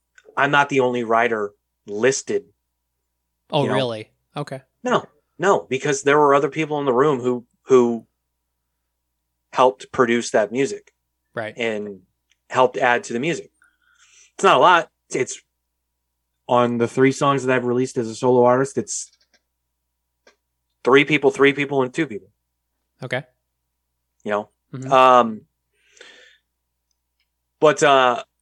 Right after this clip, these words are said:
Speaker 1: yeah, so comedians are like, "Well, look, I write my shit and I perform it. I should get paid for both." And Spotify was like, "Well, that's, that's really neat. Guess what? We're just gonna take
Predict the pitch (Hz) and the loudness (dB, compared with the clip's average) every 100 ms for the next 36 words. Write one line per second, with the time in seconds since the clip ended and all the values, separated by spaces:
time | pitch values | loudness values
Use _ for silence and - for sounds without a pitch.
0 | _ - 151 139 135 - 143 165 151 139 | _ -2 2 2 -2 -6 -6 -4 -2 2
1 | 135 123 135 156 165 135 120 160 151 147 | 2 4 2 2 2 2 0 0 -4 -10
2 | 139 151 151 170 - - 104 98 101 - | -8 -8 -6 -6 -8 -12 -12 -10 -8 -6
3 | 113 110 120 113 107 135 139 104 - 123 | -6 -4 -4 -4 0 2 2 -2 -2 0
4 | 120 120 117 107 131 135 147 156 165 - | 2 0 -2 -4 -10 -8 -4 -4 -4 -10
5 | - 143 - 104 117 147 135 113 160 135 | -6 -4 -4 -2 2 2 0 -8 -10 -12
6 | - - - 135 160 151 101 123 147 151 | -16 -6 -4 0 2 0 -2 -8 -6 -6
7 | 135 - 139 | -4 -2 -2